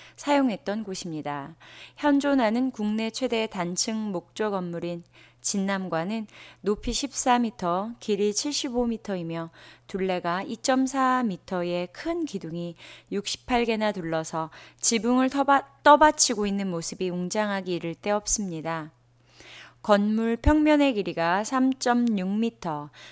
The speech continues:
넓이는 이백사십 제곱미터에 이릅니다.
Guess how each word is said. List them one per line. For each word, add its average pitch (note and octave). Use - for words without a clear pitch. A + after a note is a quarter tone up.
넓이는 F#3
이백사십 A3+
제곱미터에 F#3+
이릅니다. D3+